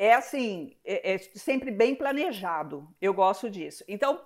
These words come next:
pro trailer não foi diferente. Lá abri, eu fui estudar como ele funciona, como é que é, o que que eu posso fazer com o trailer.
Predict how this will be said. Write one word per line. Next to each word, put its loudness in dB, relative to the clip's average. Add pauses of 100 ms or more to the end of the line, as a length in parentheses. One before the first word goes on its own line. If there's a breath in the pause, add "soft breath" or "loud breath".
(120)
pro 0
trailer 4
não -4
foi 0
diferente. 0
Lá 6
abri, 2
eu 6
fui -2
estudar 0
como -4
ele -4
funciona, -4 (320 soft breath)
como 2
é 4
que 0
é, 6
o -16
que -12
que -2
eu 4
posso 0
fazer 0
com -4
o -2
trailer. 2